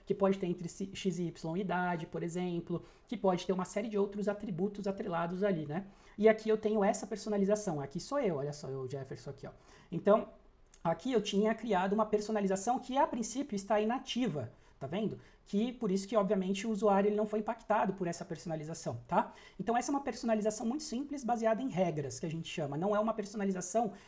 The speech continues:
que eu utilizei aqui, inteligência artificial, nesse caso. Então, vamos dar um play aqui, ó. Eu vou clicar pra editar essa personalização e você vai ver como é simples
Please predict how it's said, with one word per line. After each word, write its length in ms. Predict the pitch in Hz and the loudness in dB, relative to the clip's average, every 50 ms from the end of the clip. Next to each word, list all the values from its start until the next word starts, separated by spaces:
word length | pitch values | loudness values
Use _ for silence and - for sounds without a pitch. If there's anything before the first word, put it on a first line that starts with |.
| - - | -6 -2
que 80 | - | 0
eu 40 | 190 | 0
utilizei 500 | 185 190 190 202 214 208 156 160 175 196 | 0 0 -2 -4 -4 -4 -2 0 0 0
aqui, 200 | 190 196 - 180 | 0 -2 -2 -4
inteligência 500 | 180 190 190 196 190 190 180 175 175 - | -4 -2 0 0 0 0 0 -2 -2 -4
artificial, 520 | 185 180 190 190 196 - - 196 170 165 165 | -4 -6 -6 -8 -8 -4 -2 0 0 0 0
nesse 220 | 170 170 - - | -2 -4 -6 -6
caso. 320 | - - 151 123 123 - - _ - - - - - | -6 -4 -4 -4 -8 -12 -20 _ -20 -20 -20 -14 -4
Então, 220 | - 202 226 240 220 | 0 2 2 2 2
vamos 180 | 247 262 254 | 0 2 6
dar 100 | 220 214 | 6 6
um 60 | 202 | 6
play 220 | 196 196 185 170 165 | 4 2 0 -2 -2
aqui, 240 | 160 - - 269 247 | -2 -4 0 2 4
ó. 140 | 185 143 - - | 4 2 2 2
Eu 100 | 202 185 | 2 2
vou 100 | 196 190 | 2 2
clicar 600 | 196 208 202 196 - - 190 208 254 302 - - - - - - | 0 -2 -4 -2 2 4 4 4 4 4 0 -8 -20 -10 -6 -2
pra 120 | 170 175 | 0 2
editar 340 | 175 156 202 196 - 220 262 | 2 0 0 2 4 4 4
essa 160 | - - 220 | 4 2 0
personalização 760 | - 196 190 - 190 185 180 165 170 196 196 - 208 220 247 | -2 -2 -2 0 0 0 0 0 0 0 0 2 0 0 0
e 60 | 233 | -2
você 200 | 214 247 233 - | -4 -6 -6 -4
vai 120 | 262 240 196 | -2 -2 0
ver 160 | - 208 226 | 0 0 -2
como 280 | 220 - 220 277 294 - | -2 -4 -6 -4 -4 -4
é 60 | - | -4
simples 580 | - - - 233 254 269 - 269 294 285 - | -4 -6 -6 -6 -6 -6 -6 -6 -6 -8 -10